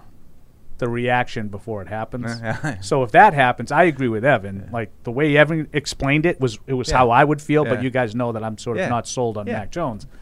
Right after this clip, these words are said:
Speaker 1: I think the, the outcry would be, Well, yeah, they got him back to ba-, like, he was below baseline. They got him back to where he was. Now let's see
Speaker 2: Yeah.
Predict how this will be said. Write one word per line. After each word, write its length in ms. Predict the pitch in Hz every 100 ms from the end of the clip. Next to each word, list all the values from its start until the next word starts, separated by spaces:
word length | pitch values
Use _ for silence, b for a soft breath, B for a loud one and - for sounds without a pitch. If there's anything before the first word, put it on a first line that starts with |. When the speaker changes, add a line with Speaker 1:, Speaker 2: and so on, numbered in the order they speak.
| b b b b b b - -
Speaker 1:
I 120 | 147
think 180 | 151 143
the, 260 | 143 131 120 - - - - - -
the 140 | 139
outcry 360 | 156 - 165 143
would 160 | 131 117
be, 260 | 123 110 - b b - -
Well, 120 | 165
yeah, 100 | 214
they 120 | 151
got 180 | 151 165
him 120 | 160
back 640 | 143 170 180 151 131 - - - - -
to 220 | 160 131
ba-, 220 | - 170
like, 200 | 143 143
he 120 | 156 160
was 160 | 147
below 320 | - 151 202
baseline. 540 | 160 160 160 - 123 123
They 80 | 147
got 160 | 165
him 80 | 165
back 280 | 143 185 190
to 80 | 175
where 160 | 156
he 40 | 131
was. 300 | 147 151 123
Now 160 | 151
let's 180 | 165 160
see 320 | - 143 127 95
Speaker 2:
Yeah. 280 | 98 92